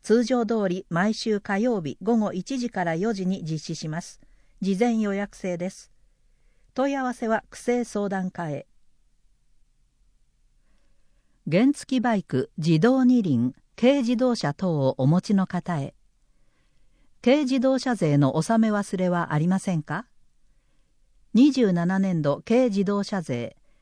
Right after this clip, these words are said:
納期限六月一日の納税はお済みですか？まだ納めていない方は、延滞金が加算される場合がありますので、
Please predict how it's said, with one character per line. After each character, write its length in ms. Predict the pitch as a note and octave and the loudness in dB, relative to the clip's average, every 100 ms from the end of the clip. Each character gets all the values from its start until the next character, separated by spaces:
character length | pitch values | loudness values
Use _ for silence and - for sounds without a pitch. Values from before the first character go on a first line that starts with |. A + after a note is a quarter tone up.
| _ | _
納 220 | D#3+ G3+ G#3 | 0 2 2
期 160 | G3 | -2
限 280 | D#3+ C3+ C#3 | 0 0 0
六 300 | E3 D#3+ B3+ | 0 0 2
月 260 | A#3 G#3+ - | 0 0 -8
一 240 | - F3+ | -4 -4
日 420 | - F3 - - - _ _ F#3+ | -4 -12 -12 -20 -20 _ _ -6
の 200 | F3+ - _ - | -6 -10 _ 0
納 200 | F3 A3+ | 2 4
税 220 | G#3+ G#3+ | 2 2
は 160 | G#3 G#3 | 0 0
お 80 | F3 | -2
済 140 | - | 4
み 120 | C4 A#3+ | 4 2
で 100 | A#3 | -4
す 80 | |
か？ 240 | - G3 - _ _ _ _ _ _ _ _ _ | -6 -8 -8 _ _ _ _ _ _ _ _ _
ま 160 | B3+ C#4+ | 0 2
だ 160 | B3 | 2
納 240 | G#3 G3+ D4 | 2 0 2
め 120 | C4 | 2
て 100 | F3 | 0
い 80 | D#3+ | 0
な 140 | F#3+ | 0
い 60 | G3+ | -2
方 260 | G3 G3 | -2 -2
は、 200 | E3 E3+ - _ - | -2 -2 -8 _ 0
延 180 | G#3 B3+ | 4 4
滞 240 | C#4 C4 | 2 -2
金 220 | B3+ B3 | 2 2
が 140 | A#3 G3 | 2 0
加 140 | G#3 | -2
算 220 | A#3+ A#3 | 0 -2
さ 180 | A3+ A3 | -2 -2
れ 100 | A3 | 0
る 100 | G#3 | 0
場 160 | G3+ G3+ | 0 0
合 80 | |
が 200 | G3 G3 | 0 0
あ 60 | F#3 | -2
り 80 | F#3+ | -2
ま 140 | F#3+ | -2
す 120 | - | -2
の 120 | D#3+ C#3+ | -2 -2
で、 200 | D3 | -4